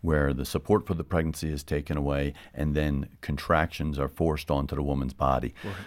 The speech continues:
Speaker 1: Though the pain from the contractions is intense, the bleeding is there, the clotting, and usually, just like you had said, they are home, they are alone, they might be in their dorm, they might be in their bathroom. It's a miserable experience, which is why a lot of this medication is given out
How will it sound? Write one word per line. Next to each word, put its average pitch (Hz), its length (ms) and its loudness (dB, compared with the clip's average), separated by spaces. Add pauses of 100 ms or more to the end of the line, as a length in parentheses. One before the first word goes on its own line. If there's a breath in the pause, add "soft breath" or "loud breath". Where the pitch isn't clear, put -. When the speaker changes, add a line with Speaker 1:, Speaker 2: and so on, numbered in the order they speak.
(200 loud breath)
Speaker 1:
Though 98 140 8
the 82 120 2
pain 127 440 2
from 117 160 2
the 92 60 0
contractions 82 760 0
is 67 180 -2
intense, 65 520 -2
the 78 100 -4
bleeding 95 600 2
is 67 240 -2
there, 67 320 0
the 71 140 -2
clotting, 92 640 2 (540 loud breath)
and 92 200 4
usually, 101 480 6
just 95 280 0
like 82 160 2
you 82 140 4
had 78 140 0
said, 69 260 -2
they 71 140 0
are 64 80 0
home, 98 500 2
they 73 140 0
are 65 100 0
alone, 80 560 2
they 71 100 0
might 71 240 0
be 76 120 -2
in 69 100 0
their 64 140 -2
dorm, 92 420 2
they 69 120 0
might 71 260 -2
be 76 80 -2
in 69 160 -2
their 62 120 -4
bathroom. 73 600 0 (280 loud breath)
It's - 200 -2
a - 20 6
miserable 80 480 2
experience, 64 540 -2
which 80 180 -2
is 80 140 -2
why 85 260 4 (300 loud breath)
a 80 100 0
lot 78 240 4
of 98 80 2
this 87 180 -4
medication 82 720 0
is 76 220 -4
given 80 300 2
out 78 300 0